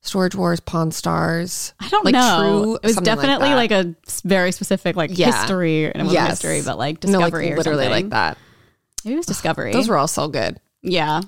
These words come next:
Speaker 1: Okay, and then can't forget, uh, Litmus by Jake Paul came out in
Speaker 2: <laughs> Oh my God.
Speaker 1: two thousand seventeen.
Speaker 2: Fanjoy to the world. <laughs>
Speaker 1: Not to be confused with All I Want for Xmas, which is the Fanjoy song.
Speaker 2: Oh,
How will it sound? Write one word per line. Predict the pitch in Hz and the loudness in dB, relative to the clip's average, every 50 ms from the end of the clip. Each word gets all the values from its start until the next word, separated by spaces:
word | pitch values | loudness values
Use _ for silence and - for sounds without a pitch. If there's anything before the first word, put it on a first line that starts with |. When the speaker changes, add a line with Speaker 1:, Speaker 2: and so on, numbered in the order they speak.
| - - | -4 -4
Speaker 1:
Okay, | 208 190 185 165 180 - | 0 0 2 2 0 0
and | - 202 214 214 202 | 2 2 2 2 2
then | 196 190 190 190 202 - - - - - - - _ | 2 2 2 0 0 -2 -4 -12 -18 -20 -20 -16 _
can't | - - 247 240 226 - | -2 0 2 2 2 2
forget, | - 285 247 233 202 180 202 302 339 - - - | 0 0 2 2 2 2 2 0 -2 -4 -4 -2
uh, | 196 190 180 - - - - | 0 0 2 0 0 -2 -4
Litmus | - 196 196 208 - - - 202 190 175 214 294 - - - | -2 0 2 2 2 2 0 0 0 0 0 -2 -4 -6 -4
by | - 202 180 | -2 -2 0
Jake | 180 - 170 - - | 0 0 -2 -2 -2
Paul | - 175 151 156 202 254 | -2 -2 0 0 0 -2
came | - - 202 190 170 | 0 0 2 2 2
out | 160 156 - - | 0 0 0 0
in | 165 160 160 156 151 135 - | 0 2 2 2 0 -2 0
Speaker 2:
<laughs> | - - 311 - - | 0 0 2 2 2
Oh | 302 285 | 0 0
my | 226 220 208 | 2 0 0
God. | 202 | 2
Speaker 1:
two | - - | 2 2
thousand | 202 196 196 190 185 190 180 180 | 2 4 2 2 0 -2 -2 -2
seventeen. | - 160 165 170 165 - 190 170 180 196 | -2 -2 -2 -2 -4 -2 -2 0 0 0
Speaker 2:
Fanjoy | - - - 254 254 262 277 269 277 262 262 262 | -2 -2 0 2 4 4 4 6 6 4 4 2
to | 269 254 | 2 2
the | 233 233 | 4 4
world. | 220 233 226 226 214 208 214 214 285 254 - | 4 4 4 4 4 4 2 2 2 2 4
<laughs> | |
Speaker 1:
Not | 214 226 226 226 233 233 226 226 247 311 359 - - - - 403 | 4 6 6 6 6 4 4 2 2 0 -2 -2 -6 -6 -4 0
to | 349 392 349 | 2 2 2
be | 311 269 262 254 254 240 | 4 2 2 4 4 2
confused | 233 - 254 233 220 220 - - - - 214 208 196 180 170 147 135 139 151 175 - - - | 2 2 2 2 2 2 0 -2 -2 2 4 6 6 6 4 4 2 2 0 -2 -4 -2 0
with | 196 202 - - - - | 2 0 0 0 0 0
All | 180 185 185 175 | 2 2 4 2
I | 170 151 | 2 0
Want | 143 147 - - | 0 -2 -4 -4
for | - 180 - - 156 - | -4 -4 -2 -2 -4 -4
Xmas, | - - 180 160 143 170 - - - | -4 -4 -2 -2 -2 -2 -4 -6 -8
which | - 190 190 208 196 - - - | -2 2 2 2 2 0 -2 -2
is | 202 190 175 - | 0 0 0 0
the | - | -2
Fanjoy | 165 - - 170 156 156 156 - 165 104 - 190 | -2 0 0 0 0 0 -2 -2 -4 -2 -2 -2
song. | - - 156 - | -2 -2 0 2
Speaker 2:
Oh, | 262 269 247 214 190 180 175 - | 2 2 2 0 0 -2 -6 -8